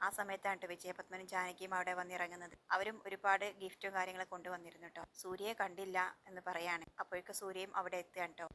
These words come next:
"ഞാൻ വൈകിയോ സേതുവേട്ടാ?" എന്ന് ചോദിക്കുകയാണ്. എന്നിട്ട് "ഭാവന എവിടെയെന്ന്?" ചോദിച്ച് അവനും അകത്തേക്ക് വരികയാണ് ട്ടോ.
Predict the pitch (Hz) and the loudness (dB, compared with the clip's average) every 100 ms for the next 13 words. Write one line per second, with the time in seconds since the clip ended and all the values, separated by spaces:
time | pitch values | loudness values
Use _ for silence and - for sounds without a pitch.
0 | - - 196 202 190 214 214 196 180 190 | -4 0 4 4 4 2 0 0 0 0
1 | 190 196 190 185 190 175 170 190 180 180 | 4 4 4 -6 -6 -6 -2 0 0 0
2 | 185 185 170 175 196 185 185 185 180 - | -2 4 4 4 -4 -2 -4 -2 -8 0
3 | 180 165 185 180 165 - 170 175 156 156 | -2 -2 -6 -8 -8 -10 -8 -8 -6 -8
4 | 147 165 | -10 -16